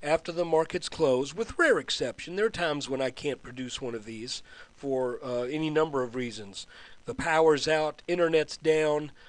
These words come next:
uh, I'm in the middle of travel, and, and there's just no way I can do one.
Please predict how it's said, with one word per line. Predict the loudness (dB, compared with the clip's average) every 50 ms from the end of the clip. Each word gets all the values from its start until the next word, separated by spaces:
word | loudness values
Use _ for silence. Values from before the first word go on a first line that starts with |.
| -20 -18 -12 -4
uh, | 0 2 2 2 2 0 -2
I'm | -4 -2 -2
in | -2 0 0
the | -2
middle | 0 2 2 2 4 2 2 2 0 -4
of | -6 -6 -6
travel, | -4 0 2 2 2 2 2 0 0 -2 -2
and, | -2 -4 -6 -6 -6 -6
and | -8 -8
there's | -8 -6
just | -6 -6 -6 -6 -2 0
no | 0 2
way | 4 4 4 4 2
I | 2
can | -2 -8 -14 -14 -10
do | -8 -8 -6
one. | 0 2 2 2 2 0 -2 -8